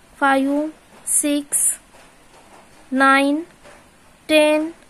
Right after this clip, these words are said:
fifteen, eighteen, thirty,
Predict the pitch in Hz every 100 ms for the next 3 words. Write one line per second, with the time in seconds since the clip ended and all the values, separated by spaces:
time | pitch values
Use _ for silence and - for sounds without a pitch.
0 | - - _ - 320 302 - 311 302 311
1 | 370 - - _ - - - 262 262 262
2 | 269 269 285 - - - _ _ - 302
3 | 302 320 320